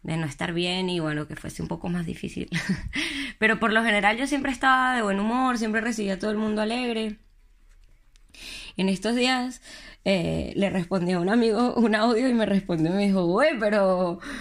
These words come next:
cuánta alegría, qué buen ánimo". Y yo, bueno, la verdad es que yo, yo,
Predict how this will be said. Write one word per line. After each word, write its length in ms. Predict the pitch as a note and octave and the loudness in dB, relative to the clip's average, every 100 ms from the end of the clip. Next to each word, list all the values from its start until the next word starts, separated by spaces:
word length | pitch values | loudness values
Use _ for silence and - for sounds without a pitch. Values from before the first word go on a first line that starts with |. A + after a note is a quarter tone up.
| G3 G3 - | -6 -6 0
cuánta 300 | A3 G#3 B3 | 2 2 2
alegría, 680 | B3+ G#3 G#3 C4 D#4+ B3 G#3 | 2 2 2 2 2 2 0
qué 120 | A3+ | 0
buen 260 | A#3+ B3+ | 2 2
ánimo". 440 | C#4 C#4 A3 G3+ G3+ | 4 6 4 4 2
Y 100 | G#3 | 2
yo, 280 | A3 A3 A3+ | 0 -2 -2
bueno, 300 | A4 C4+ B3+ | 0 2 2
la 120 | A3+ | 2
verdad 220 | A3 B3 | 0 -2
es 60 | A#3+ | -2
que 140 | D#4 | -4
yo, 100 | F4 E4+ - | -2 -4 -4
yo, 240 | G#3+ A3 | -6 -6